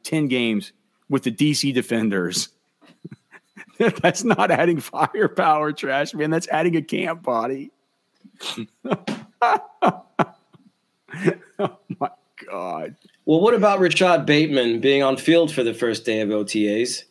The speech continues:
Speaker 1: Oh, I saw that. That's good, right? That's good.
Speaker 2: Allegedly.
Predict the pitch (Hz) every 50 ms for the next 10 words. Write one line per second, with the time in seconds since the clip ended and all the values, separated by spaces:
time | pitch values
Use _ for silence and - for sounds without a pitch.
0 | _ _ _ _ - - 147 151 147 147 143 143 - 156 147 143 139 143 147 139
1 | 120 107 - - _ - 151 143 - - 175 208 226 170 123 120 123 135 156 190
2 | 208 240 226 - _ _ _ _ _ _ _ _ _ _ _ _ _ _ _ _
3 | _ - 160 170 190 190 185 - 254 277 233 220 240 226 240 254 269 254 240 247
4 | -